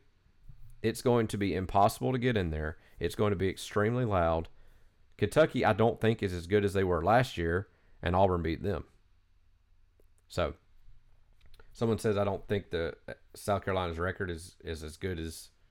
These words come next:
or they're not as good as their record." That's true. I mean, they played a trash, uh, non-conference schedule. They're nine and seven.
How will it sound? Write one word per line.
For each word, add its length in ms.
or 160
they're 220
not 160
as 80
good 140
as 80
their 100
record." 420
That's 240
true. 260
I 60
mean, 140
they 100
played 400
a 280
trash, 800
uh, 360
non-conference 720
schedule. 480
They're 140
nine 300
and 120
seven. 440